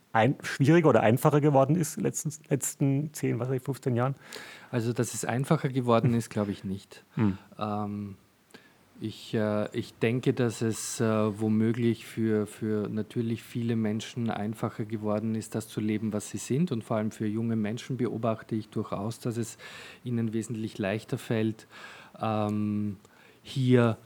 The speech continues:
Speaker 2: vorerst mal überhaupt kein Bekenntnis, äh, in irgendeiner Art und Weise abgeben zu müssen, weil das auch überhaupt nicht nötig ist und weil man sich auch ausprobieren kann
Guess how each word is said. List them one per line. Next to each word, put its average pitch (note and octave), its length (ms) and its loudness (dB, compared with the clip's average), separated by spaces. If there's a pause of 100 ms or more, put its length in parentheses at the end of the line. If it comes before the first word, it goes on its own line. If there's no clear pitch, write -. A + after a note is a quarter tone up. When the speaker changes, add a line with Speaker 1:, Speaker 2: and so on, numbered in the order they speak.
(2250)
Speaker 2:
vorerst C3 760 4
mal A2 220 2
überhaupt A2 460 -4
kein G#2+ 280 -2
Bekenntnis, - 1160 -4
äh, G#2+ 420 2
in A2+ 280 -4
irgendeiner A2 500 -2
Art G2+ 220 -4
und G#2+ 100 -2
Weise G#2 240 -2
abgeben G#2 420 -4
zu - 140 -6
müssen, C3+ 640 4
weil G#2+ 240 6
das A2 160 -2
auch G2+ 160 -2
überhaupt G#2 440 -4
nicht - 340 -8
nötig B2 520 -2
ist A#2 300 -2
und G#2+ 260 -2
weil G#2 280 2
man G#2 240 0
sich - 340 -6
auch G2 180 -8
ausprobieren A#2 840 -4
kann A2+ 320 -2